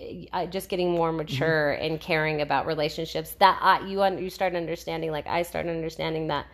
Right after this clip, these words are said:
Speaker 1: oh, I gotta put the effort in too.
Speaker 2: Sure.
Speaker 1: This
Speaker 2: Yeah, I,
Speaker 1: isn't
Speaker 2: I'm
Speaker 1: just
Speaker 2: excited
Speaker 1: a,
Speaker 2: to hear,
Speaker 1: this
Speaker 2: I'm
Speaker 1: isn't
Speaker 2: excited
Speaker 1: just
Speaker 2: to
Speaker 1: a
Speaker 2: hear
Speaker 1: flow.
Speaker 2: a different side of the story. I'm excited to hear his side of the story or hear his
Speaker 1: Yeah.
Speaker 2: story because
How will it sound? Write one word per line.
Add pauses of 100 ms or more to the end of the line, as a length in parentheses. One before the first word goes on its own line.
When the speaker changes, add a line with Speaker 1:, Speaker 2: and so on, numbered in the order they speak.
(320)
Speaker 1:
oh,
I
gotta
put
the
effort
in
too.
Speaker 2:
Sure. (400)
Speaker 1:
This
Speaker 2:
Yeah,
I,
Speaker 1:
isn't
Speaker 2:
I'm
Speaker 1:
just
Speaker 2:
excited
Speaker 1:
a,
Speaker 2:
to
hear,
Speaker 1:
this
Speaker 2:
I'm
Speaker 1:
isn't
Speaker 2:
excited
Speaker 1:
just
Speaker 2:
to
Speaker 1:
a
Speaker 2:
hear
Speaker 1:
flow.
Speaker 2:
a
different
side
of
the
story.
I'm
excited
to
hear
his
side
of
the
story
or
hear
his
Speaker 1:
Yeah.
Speaker 2:
story
because